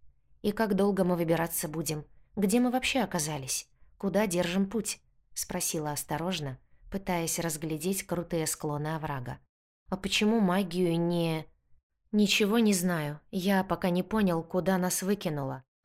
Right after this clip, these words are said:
А магией нельзя пользоваться, чтобы нас не отследили». Кир тоже поднялся, чуть пошатываясь. Размял плечи и быстро отряхнулся,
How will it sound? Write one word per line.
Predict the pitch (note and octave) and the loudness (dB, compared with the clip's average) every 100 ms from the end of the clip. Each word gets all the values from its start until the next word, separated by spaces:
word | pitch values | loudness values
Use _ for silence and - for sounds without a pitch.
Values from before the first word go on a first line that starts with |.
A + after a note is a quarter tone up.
| _ | _
А | - | 2
магией | G3 G#3 A3 F#3 D#3+ | 4 6 4 2 2
нельзя | E3 E3+ F3 F#3+ | 2 0 0 -2
пользоваться, | G3 G#3+ F3+ E3+ F3 D#3 | 0 0 0 -2 -2 -6
чтобы | - D3+ | -6 -4
нас | D#3 D#3 - | -2 -2 -2
не | D#3+ | -4
отследили». | D#3+ - F#3 D3+ C#3 B2+ - _ _ _ _ _ _ | -4 -2 -2 -2 -4 -4 -8 _ _ _ _ _ _
Кир | - G#3 G3 | -2 2 2
тоже | F#3+ F#3 D#3 | 0 -2 -2
поднялся, | E3 D#3 C#3 C#3+ D#3 - G#3 G#3 _ - | -2 -4 -2 -2 -2 -4 -4 -8 _ -4
чуть | G#3+ G3 | -2 -2
пошатываясь. | G3+ - D3+ D3+ C3 C3 - - - - - | -2 -2 -4 -8 -8 -6 -6 -6 -12 -20 -6
Размял | G3 F#3+ F3 E3+ D#3+ | 0 0 2 0 -2
плечи | F3+ G3+ G3+ - | 0 0 0 -2
и | D3 | -2
быстро | E3 G#3 - D#3+ | -2 -2 -2 -4
отряхнулся, | D#3+ E3 G3 G3 F#3 - C#3 | -4 -4 0 0 0 -4 -6